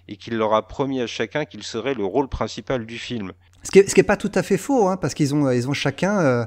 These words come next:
Speaker 2: on peut ch-, on peut considérer que chacun d'entre eux est le, est le personnage principal en fonction du, euh, de l'affinité qu'on peut avoir avec l'un ou l'autre. Ils ont des personnalités très différentes, très diverses. Et, euh, moi, moi, j'ai, j'ai mon préféré, hein, dans le film, et ça,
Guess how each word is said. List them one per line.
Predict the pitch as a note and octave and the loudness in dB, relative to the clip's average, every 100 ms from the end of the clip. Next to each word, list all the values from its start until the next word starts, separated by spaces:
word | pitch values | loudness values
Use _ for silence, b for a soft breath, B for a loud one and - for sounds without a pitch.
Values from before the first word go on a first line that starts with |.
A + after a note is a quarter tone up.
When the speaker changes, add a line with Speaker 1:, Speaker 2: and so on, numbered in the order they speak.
| - | -2
Speaker 2:
on | C3 | -2
peut | G#3+ | 0
ch-, | A#3+ - | 0 0
on | D3 | -2
peut | A#3+ | -2
considérer | A#3+ E3+ C3 C3 F3+ | -4 -6 -4 -2 -2
que | E3+ | -2
chacun | C3 C#3+ C#3+ | -2 -2 -2
d'entre | B2+ A#2 F#3+ | -4 -4 -2
eux | A#3 G#3 | 0 0
est | D#3 | 0
le, | E3 C3 | 2 2
est | B2 | 0
le | B2 | -2
personnage | C#3 D3+ D3 - | -4 -4 -6 -4
principal | C3+ C3+ - G3 | -8 -6 -6 -4
en | C3+ | -4
fonction | - A#2+ E3 E3 | -6 -6 -6 -4
du, | C#3+ A#2+ | -2 -2
euh, | A2 | 0
de | A2 | 0
l'affinité | A#2+ D3 C#3 F#3+ | -2 0 0 0
qu'on | G3 | -2
peut | C3 B2 | -4 -2
avoir | A2 D3+ | -2 -2
avec | A#2 A#2 | -4 -6
l'un | B2+ | -6
ou | B2 | -6
l'autre. | F#3 F3 - G#2+ B B - | -6 -8 -10 -12 B B -10
Ils | B2 | -4
ont | B2+ | 0
des | B2 | 0
personnalités | A#2+ C3 C3 B2+ B2+ | 0 -2 -2 -2 -2
très | B2 - | -6 -8
différentes, | A#2 A2+ A#2 B2+ F#3 | -10 -6 -6 -6 -8
très | - | -8
diverses. | A#2 A2+ E3 F3 - B B B B - | -6 -4 -6 -6 -12 B B B B -10
Et, | C3 C3 | -4 -2
euh, | A#2+ A2+ A2 A2 A2 G#2+ A2 | -2 -2 -2 -2 -4 -4 -4
moi, | A#2 C3+ | 0 2
moi, | C3 C3 | 2 2
j'ai, | A#2 G#2+ | 0 -2
j'ai | G2 D3 | 0 0
mon | C#3+ | 0
préféré, | - - G2 A#2+ D3+ | -4 -8 -8 -8 -8
hein, | A2 | -8
dans | G#2 | -10
le | |
film, | F#2 C#3+ D#3+ C#3+ | -6 -6 -4 -4
et | |
ça, | C3+ | -4